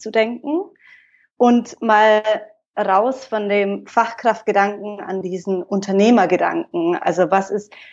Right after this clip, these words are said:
wenn ich einen Kundennutzen f-, für ganz viele Leute einfach mal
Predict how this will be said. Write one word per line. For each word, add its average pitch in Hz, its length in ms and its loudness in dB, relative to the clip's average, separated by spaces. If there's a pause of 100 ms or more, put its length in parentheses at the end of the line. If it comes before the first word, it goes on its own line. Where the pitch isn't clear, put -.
(120)
wenn 202 180 0
ich 202 160 0
einen 196 220 2
Kundennutzen 220 760 -2
f-, - 180 -16
für 220 160 4
ganz 269 400 0
viele 220 260 -2
Leute 202 380 2
einfach 185 280 -6
mal 190 280 0